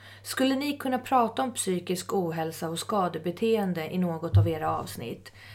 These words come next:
Det känns som ämnen som många har en relation till, tyvärr.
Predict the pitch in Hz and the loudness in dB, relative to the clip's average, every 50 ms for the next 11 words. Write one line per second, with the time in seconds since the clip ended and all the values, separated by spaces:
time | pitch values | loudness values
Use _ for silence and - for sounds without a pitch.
0 | - - - - 254 240 - 226 196 190 185 - 196 190 185 - 196 196 180 170 | -20 -4 2 2 4 4 6 4 4 4 4 2 0 0 2 4 4 4 4 2
1 | 170 190 202 190 180 165 - - - 190 185 202 190 175 170 165 165 165 165 165 | 2 2 2 2 0 -2 -2 -2 0 2 2 2 2 2 0 -2 -2 -2 -2 -2
2 | 165 165 170 165 170 170 - - 269 262 240 202 180 - 160 156 160 156 - - | -2 -2 -2 -2 -2 -2 -2 -2 0 0 0 0 0 -2 -2 -4 -4 -6 -4 -4
3 | - 160 156 135 107 - - - 202 202 | -2 -2 -2 -2 -4 -6 -6 -8 -10 -14